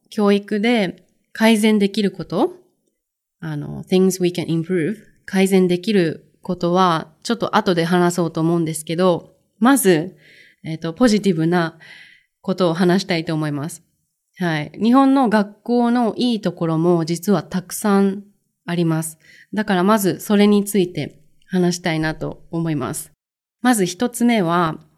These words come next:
自分の行動に責任を持つことが学べるということです。ちょっと難しいかな。自分の行動、行動っていうのは自分がすること、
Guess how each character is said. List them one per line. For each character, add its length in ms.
自 240
分 300
の 120
行 380
動 280
に 420
責 380
任 260
を 60
持 160
つ 120
こ 160
と 160
が 320
学 340
べ 140
る 300
と 100
い 100
う 60
こ 120
と 140
で 160
す。 220
ち 100
ょ 20
っ 40
と 80
難 340
し 120
い 40
か 120
な。 180
自 120
分 180
の 120
行 380
動、 480
行 260
動 180
っ 80
て 100
い 40
う 40
の 80
は 40
自 160
分 200
が 100
す 180
る 100
こ 120
と、 260